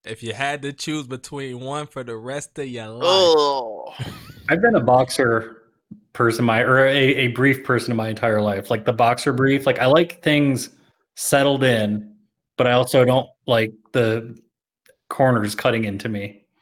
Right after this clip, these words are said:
Speaker 2: I have not gone ahead and wore briefs since I was, like, ten years old.
Speaker 1: <laughs>
Speaker 2: And I haven't worn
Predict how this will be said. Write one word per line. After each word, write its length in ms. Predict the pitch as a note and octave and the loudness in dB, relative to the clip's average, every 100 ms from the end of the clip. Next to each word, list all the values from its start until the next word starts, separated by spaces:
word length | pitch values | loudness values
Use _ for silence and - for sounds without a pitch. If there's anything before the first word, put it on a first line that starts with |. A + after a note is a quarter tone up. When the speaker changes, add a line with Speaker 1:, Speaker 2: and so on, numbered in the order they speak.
| _ _ _ _ _ _ _ _ _ _ - - - | _ _ _ _ _ _ _ _ _ _ -20 -20 -6
Speaker 2:
I 180 | D3+ G#3 | -2 0
have 220 | A3+ E3+ | 0 0
not 340 | E3 E3+ C#3+ | 0 0 -2
gone 260 | E3+ D#3 C#3+ | -2 -2 0
ahead 200 | C#3 C3+ | -2 -6
and 100 | C3 | -10
wore 540 | C3 C3 B2 A#2+ A#2 - _ - | -8 -6 -4 -4 -6 -10 _ -12
briefs 540 | D3 D3 C#3+ - - _ _ _ _ _ | -8 -6 -6 -10 -16 _ _ _ _ _
since 300 | - C#3+ - | -16 -12 -4
I 100 | B2 | -4
was, 160 | A#2+ B2 | -4 -4
like, 320 | G#2+ G2+ - - | -6 -6 -16 -12
ten 260 | - C#3 | -4 -4
years 300 | C3 A2+ A2+ | -4 -10 -8
old. 460 | A2+ A2 G#2+ A2 - | -8 -6 -6 -8 -12
Speaker 1:
<laughs> 60 | _ _ | _ _
Speaker 2:
And 420 | E3+ - F3+ - C#3 | -10 -8 -8 -2 0
I 180 | C#3 | 0
haven't 300 | D#3 D#3 D3+ | -2 -2 -2
worn 420 | D3 D3 C#3 C3 | -2 -2 -2 -4